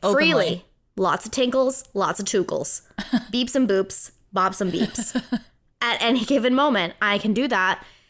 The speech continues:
Speaker 2: And so when we do venture away from the home, I am scared to be away from any sort of a toilet. Do
Speaker 1: Yeah,
Speaker 2: I
Speaker 1: we,
Speaker 2: need
Speaker 1: we went,
Speaker 2: help?
Speaker 1: like, on, I, even, like, on, like, an hour-long drive, I'm like, "Oh my God."
Speaker 2: Yeah, you,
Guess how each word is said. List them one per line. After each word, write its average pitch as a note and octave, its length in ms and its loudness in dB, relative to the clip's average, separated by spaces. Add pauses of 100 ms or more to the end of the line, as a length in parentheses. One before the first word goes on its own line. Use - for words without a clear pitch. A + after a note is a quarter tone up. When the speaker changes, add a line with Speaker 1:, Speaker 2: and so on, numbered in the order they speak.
(160)
Speaker 2:
And B3+ 120 0
so B3+ 400 4
when A#3+ 220 2
we A#3+ 120 2
do C4+ 260 2
venture D4 280 0
away G3+ 220 2
from F#3+ 180 -2
the F3 100 0
home, F3 460 0 (800)
I G#3+ 120 0
am A3 540 0 (300)
scared A#3 420 0
to B3+ 80 0
be C4+ 140 0
away G3+ 260 2
from A3 260 -2
any G3 220 -2
sort G3+ 200 0
of G3+ 140 -2
a - 20 -4
toilet. B3+ 580 -2
Do G#3 180 -2
Speaker 1:
Yeah, G3+ 60 4
Speaker 2:
I A3 120 2
Speaker 1:
we, - 20 -2
Speaker 2:
need A3 120 -2
Speaker 1:
we A3+ 120 2
went, A#3 140 2
Speaker 2:
help? A#3+ 60 2
Speaker 1:
like, A3+ 140 0
on, G3+ 300 -2 (320)
I, A3 220 -2
even, B3 240 0
like, A#3+ 160 0
on, F#3+ 200 0
like, F3 120 -2
an F3 100 -2
hour-long E3 560 0
drive, D#3+ 460 -2
I'm E3 160 -2
like, C#3 320 -2 (180)
"Oh F3 180 0
my G#2+ 360 -8
God." - 420 -12
Speaker 2:
Yeah, F4 120 0
you, E4 260 2